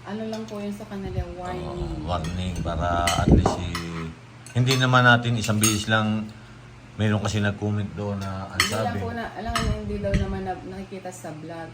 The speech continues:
Speaker 1: Eh, alam nga, hindi ko naman talaga naman, yung content yung, yung content naman pong ito, hindi lang para sa kanila.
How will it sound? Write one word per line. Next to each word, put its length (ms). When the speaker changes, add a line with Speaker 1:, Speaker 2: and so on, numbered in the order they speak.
Speaker 1:
Eh, 160
alam 240
nga, 160
hindi 420
ko 120
naman 260
talaga 260
naman, 300
yung 120
content 520
yung, 260
yung 220
content 420
naman 300
pong 160
ito, 240
hindi 240
lang 160
para 240
sa 160
kanila. 400